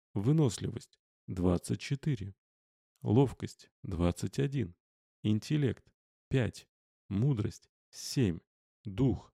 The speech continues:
двадцать три, красноречие пять. Нераспределенные очки характеристик пятнадцать.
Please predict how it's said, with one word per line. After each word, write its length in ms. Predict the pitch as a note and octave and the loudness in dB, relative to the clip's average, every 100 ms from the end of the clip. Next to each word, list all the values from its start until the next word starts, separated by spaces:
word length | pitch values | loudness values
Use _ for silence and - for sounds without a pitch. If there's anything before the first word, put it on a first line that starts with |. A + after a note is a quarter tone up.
| _ | _
двадцать 640 | - E2+ E2+ E2+ - B2 - | -10 0 2 2 -2 -6 -4
три, 320 | - B2+ D#2+ _ _ _ _ _ _ | -4 -4 -6 _ _ _ _ _ _
красноречие 840 | G2 G2+ - C#3 C3+ - - B2 - _ | 0 0 0 2 2 0 -4 -10 -14 _
пять. 380 | C3 F#2 - _ _ _ _ _ _ _ _ | 0 0 -4 _ _ _ _ _ _ _ _
Нераспределенные 1040 | A2+ G#2+ C3 - B2+ B2+ C#3+ C3+ G#2+ F#2+ F2+ | 0 4 4 2 0 2 4 6 4 2 0
очки 280 | - G#2+ | -2 -4
характеристик 840 | F2+ F#2 F2+ - - F#2 A2+ - - _ _ _ | -2 0 0 0 -2 -2 -2 -8 -10 _ _ _
пятнадцать. 760 | - A#2 D3 C#3+ G#2+ - - | -2 -2 0 0 0 -4 -20